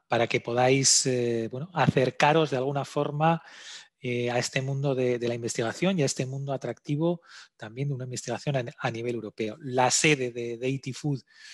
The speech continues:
en la parte sur de Europa está aquí, está en Bilbao, está en el Parque Tecnológico.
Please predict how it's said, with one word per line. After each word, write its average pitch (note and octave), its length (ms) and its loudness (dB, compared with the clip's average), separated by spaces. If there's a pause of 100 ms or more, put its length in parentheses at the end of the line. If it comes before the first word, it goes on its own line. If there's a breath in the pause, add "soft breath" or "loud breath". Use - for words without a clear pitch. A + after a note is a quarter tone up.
(300 loud breath)
en A#2 100 -4
la A#2+ 80 0
parte C3+ 400 0
sur E3 340 4
de A#2+ 60 -2
Europa C3+ 320 0
está C3 200 -2
aquí, F3 180 -2
está D3 220 -6
en A#2 80 -12
Bilbao, C3+ 260 -6
está D3 160 -8
en A2+ 60 -12
el A2+ 60 -14
Parque A2+ 220 -12
Tecnológico. C#3+ 640 -10